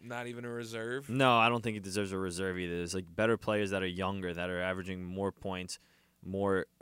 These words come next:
Speaker 2: everything in his statistical categories that deserve it. Like, D'Angelo Russell might get snubbed.
Speaker 1: Oh, that's another one.
Speaker 2: Yeah,
Speaker 1: I think
Speaker 2: like,
Speaker 1: D'Lo should be in there.
Speaker 2: he should be in there, but if he gets snubbed, like, unbelievable. Um, but my, this is what I'm gonna say, Rob.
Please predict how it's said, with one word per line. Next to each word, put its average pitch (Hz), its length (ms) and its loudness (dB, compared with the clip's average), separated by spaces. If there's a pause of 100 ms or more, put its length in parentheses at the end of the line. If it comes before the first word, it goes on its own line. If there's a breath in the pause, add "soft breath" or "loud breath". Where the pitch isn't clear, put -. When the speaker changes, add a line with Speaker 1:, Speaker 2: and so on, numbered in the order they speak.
(220)
Speaker 2:
everything 95 420 -2
in 85 80 -6
his 87 160 -6
statistical - 680 -4
categories 78 640 -6
that 80 140 -10
deserve 80 400 -6
it. 76 120 -12 (340 soft breath)
Like, 87 160 -6
D'Angelo 95 440 -2
Russell 87 360 -2
might 82 200 -8
get 78 140 -10
snubbed. 78 520 -8 (500 soft breath)
Speaker 1:
Oh, 110 260 0
that's 113 260 -2
another 90 260 -10
one. 80 220 -18 (100)
Speaker 2:
Yeah, 98 360 0
Speaker 1:
I 127 120 -2
think 123 100 -4
Speaker 2:
like, 110 180 -2
Speaker 1:
D'Lo 104 440 -8
should 104 200 -18
be 98 160 -14
in 82 120 -18
there. 85 100 -18
Speaker 2:
he 147 100 0
should 160 200 2
be 151 180 4
in 143 100 2
there, 110 120 2
but 92 160 0
if 95 80 -4
he 127 100 -4
gets 131 220 0
snubbed, 104 400 0
like, 82 240 -6
unbelievable. 85 640 -4 (500 soft breath)
Um, 85 440 -2 (720)
but 117 140 4
my, 120 160 2 (140)
this 135 260 -2
is - 80 0
what 180 120 4
I'm 143 120 4
gonna 110 140 -2
say, 80 180 -2
Rob. 80 240 -8